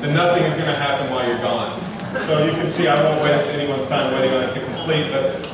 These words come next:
multiple X times faster. And that's the power of compute, that's the power of Open C L to deliver this acceleration for modern workloads for the best that we have to offer for our commercial or consumer markets.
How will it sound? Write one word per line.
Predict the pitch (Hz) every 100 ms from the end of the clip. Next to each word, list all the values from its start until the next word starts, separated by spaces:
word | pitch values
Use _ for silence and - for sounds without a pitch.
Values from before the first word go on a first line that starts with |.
| -
multiple | 151 - 190 190 175
X | 170 - -
times | 160 156 147 -
faster. | 147 151 147 117 127 117 117 -
And | 156
that's | 220 -
the | 165 -
power | 180 180 185 156
of | - -
compute, | 143 165 165 165 - -
that's | 175 185 202
the | -
power | 180 175 160
of |
Open | 151 151 -
C | - - 139 143
L | 147 - - - - -
to | 156
deliver | 160 175 180 165
this | 160 -
acceleration | - 190 190 190 170 170 170 156 131
for | 120 143
modern | 147 160 160 156 151
workloads | - 156 139 131 170 - - - - -
for | 156
the | 160 156
best | 165 180 170
that | 156
we | 160
have | 156 156
to | 147
offer | 151 139 139 - - - - - - - -
for | 156
our | 147 -
commercial | 147 156 175 165 156 156 160
or | 170
consumer | 165 139 151 143 131 - 113
markets. | 113 113 - - - -